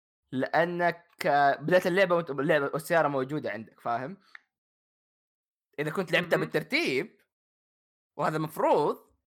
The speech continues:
Speaker 1: هتكون عندك تقريبًا باتمان أركام نايت وأركام سيتي، آه، وأركام أوريجينز. لا، أركام سيتي وأركام أوريجينز.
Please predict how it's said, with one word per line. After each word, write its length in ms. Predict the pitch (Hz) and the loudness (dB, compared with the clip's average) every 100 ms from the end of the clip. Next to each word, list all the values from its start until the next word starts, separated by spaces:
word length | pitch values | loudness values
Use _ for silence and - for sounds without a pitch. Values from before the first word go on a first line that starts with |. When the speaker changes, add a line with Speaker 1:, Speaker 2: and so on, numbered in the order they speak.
| _ _ _ - | _ _ _ -8
Speaker 1:
هتكون 180 | - | -4
عندك 140 | 214 202 | -2 -2
تقريبًا 340 | - 196 196 | -2 0 0
باتمان 400 | 180 185 185 151 - | 0 -2 0 -2 0
أركام 280 | - 202 165 | -2 -2 -4
نايت 200 | 131 - | -4 0
وأركام 360 | 180 233 233 | 0 0 -4
سيتي، 500 | - 240 - 180 - _ _ _ _ _ _ _ _ _ - - 127 | -6 -10 -8 -12 -12 _ _ _ _ _ _ _ _ _ -20 -6 2
آه، 180 | 143 | 2
وأركام 480 | 147 - 208 202 202 | 4 4 4 2 -4
أوريجينز. 640 | - 185 131 120 180 349 147 | 0 0 0 -6 -10 -8 -4
لا، 160 | - | -2
أركام 200 | 156 175 | -2 -4
سيتي 160 | 185 175 | -4 -2
وأركام 260 | 202 156 | 0 -2
أوريجينز. 560 | 123 120 123 330 - | -4 -6 -8 -14 -16